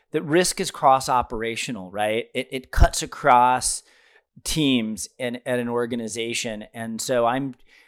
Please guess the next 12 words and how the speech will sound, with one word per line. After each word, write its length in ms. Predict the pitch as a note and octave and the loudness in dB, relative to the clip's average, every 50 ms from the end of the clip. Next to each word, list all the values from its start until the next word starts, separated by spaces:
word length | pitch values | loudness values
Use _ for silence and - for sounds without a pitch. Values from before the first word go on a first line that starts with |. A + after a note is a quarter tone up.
| _ _ | _ _
I'm 80 | - C#3 | -10 -4
seeing 300 | - - F3 D#3+ D3+ D3+ | -2 0 0 0 0 0
more 220 | D3+ D3+ E3 E3+ | 2 2 2 2
and 80 | E3 E3 | 2 2
more 240 | D#3+ D#3 D3+ D3 C#3 | 0 0 2 4 2
of 100 | C3+ B2 | 2 2
a 60 | B2+ | 0
trend 580 | A#2 - - - - C#3+ C3+ C3 C3 C3 B2+ B2 | -4 -4 -6 -4 -2 0 0 0 0 0 -2 -2
of 400 | - - B2 A#2+ A#2 A2+ A2+ A2+ | -2 -2 0 0 0 0 -4 -6
rather 480 | A2+ A#2 A#2+ B2+ C3 C#3 C#3 C#3 C#3 C3+ | -6 -2 0 0 0 0 0 -2 -2 -2
than 440 | B2+ C3 A#2+ A#2+ A#2+ A#2 A#2 A2+ - _ _ _ _ _ _ _ - | -2 -4 -4 -4 -6 -8 -8 -10 -12 _ _ _ _ _ _ _ -14
one, 800 | C3 A2+ A2 B2 C3 C#3 C#3+ C#3 C#3+ C#3+ C#3+ C#3+ C#3+ C#3+ D3 | -14 -8 -4 0 2 4 4 4 4 2 -2 -6 -8 -10 -12